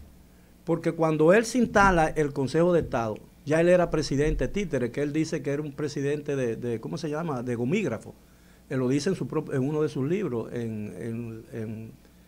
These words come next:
Cortesano de la Era de Trujillo. Fue ahí porque cuando Trujillo se dio cuenta de que era, de que su esfuerzo diplomático para librar a, a su régimen de sanciones internacionales por el atentado a Betancourt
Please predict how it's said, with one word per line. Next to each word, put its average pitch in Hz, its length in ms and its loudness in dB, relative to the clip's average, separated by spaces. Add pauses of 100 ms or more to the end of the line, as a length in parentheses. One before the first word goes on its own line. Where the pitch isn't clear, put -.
(260)
Cortesano 139 520 -2
de 139 100 0
la 131 100 0
Era 135 140 0
de 135 80 -2
Trujillo. 131 480 -2
Fue 180 260 4
ahí 208 380 4 (440)
porque 160 280 2
cuando 156 640 6 (320)
Trujillo 214 480 4
se 220 160 2
dio 220 180 4
cuenta 175 480 0 (140)
de 139 180 -2
que 147 160 2
era, 185 420 2
de 131 240 -4
que 131 140 -2
su 139 240 -2
esfuerzo 175 460 0
diplomático 165 720 -2
para 123 260 -2
librar 123 380 2
a, 175 80 2
a 151 260 -4
su 160 180 -4
régimen 147 440 0
de 120 100 0
sanciones 143 460 -2
internacionales 156 640 -2
por 123 160 -2
el 113 80 0
atentado 113 480 0
a 156 40 4
Betancourt 160 580 0